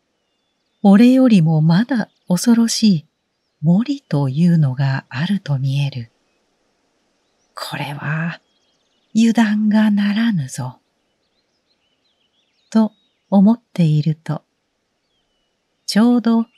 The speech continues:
この家に入ろうとした馬盗人が、馬かと思って、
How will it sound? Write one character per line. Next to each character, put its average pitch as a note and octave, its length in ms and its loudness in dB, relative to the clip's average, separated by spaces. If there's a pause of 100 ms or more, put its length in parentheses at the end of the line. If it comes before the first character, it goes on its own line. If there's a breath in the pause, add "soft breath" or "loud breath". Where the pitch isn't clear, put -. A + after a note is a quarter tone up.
(120)
こ F3+ 200 0
の A#3 180 4
家 A#3 240 2
に D3+ 180 2
入 F#3 360 0
ろ A#3 140 2
う G#3 40 -6
と C3+ 160 -4
し - 140 -12
た C3 280 -10 (140)
馬 E3+ 320 2
盗 G3+ 300 2
人 D#3 280 -2
が、 C3+ 220 -8 (960)
馬 A3 300 4
か A#3 160 -6
と C#3+ 260 -4
思 C#3 160 0
っ E3 80 -4
て、 - 460 -8